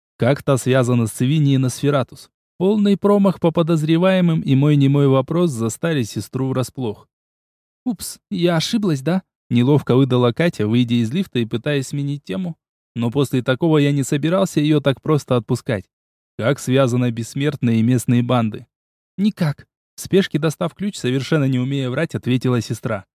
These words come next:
«Катя», повысил голос я на нее, «она моя подруга. Вернее, таковой я ее считаю.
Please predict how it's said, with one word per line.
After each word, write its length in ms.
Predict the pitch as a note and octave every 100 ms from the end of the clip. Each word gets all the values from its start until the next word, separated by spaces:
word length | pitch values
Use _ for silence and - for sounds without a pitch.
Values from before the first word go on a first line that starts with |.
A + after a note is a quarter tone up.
| _ _ _
«Катя», 520 | - G#2+ A#2 - G2 - _ _
повысил 440 | A#2+ C#3 - B2+
голос 320 | B2+ D3 A#2
я 140 | A#2 B2+
на 80 |
нее, 340 | B2+ B2+ A#2 G2+ _ _ _
«она 300 | G2+ G#2+ C3
моя 260 | C3 B2+
подруга. 540 | B2+ C3+ B2 B2+ G#2+ - _ _ -
Вернее, 480 | A2 A#2 B2 C3+ A#2+
таковой 480 | A#2+ C3 B2 D3
я 200 | B2 A#2+
ее 180 | B2+ B2+
считаю. 580 | A#2+ C#3 A#2+ A#2 G2+ G2